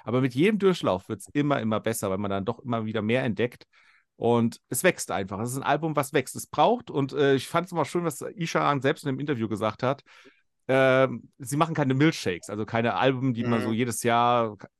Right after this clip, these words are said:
Speaker 1: konsumieren, wegschmeißen. Sie machen eher so wie ein Single Malt, muss man sich ihre Alben vorstellen. Sie kommen selten,
Speaker 2: <laughs>
Speaker 1: aber dann sind sie gut und nachhaltig.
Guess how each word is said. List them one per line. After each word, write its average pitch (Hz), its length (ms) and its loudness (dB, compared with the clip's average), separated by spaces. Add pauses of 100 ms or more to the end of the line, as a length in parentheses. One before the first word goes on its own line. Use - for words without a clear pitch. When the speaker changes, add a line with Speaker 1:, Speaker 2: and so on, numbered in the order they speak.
(720)
Speaker 1:
konsumieren, 135 420 0
wegschmeißen. 120 500 0
Sie 120 80 -2
machen 117 240 -2
eher 107 220 -2
so 107 180 -4
wie 117 60 -2
ein 120 60 -2
Single 160 320 2
Malt, 87 340 -4
muss 101 140 -8
man 98 100 -8
sich 90 180 -12
ihre 95 160 -4
Alben 90 220 -6
vorstellen. - 400 -12
Sie 104 100 -12
kommen 165 200 2
selten, 196 420 2
Speaker 2:
<laughs> - 180 -18
Speaker 1:
aber 123 200 -2
dann 127 180 2
sind 135 120 -4
sie 117 120 -2
gut 156 220 -6
und 113 60 -2
nachhaltig. - 600 -4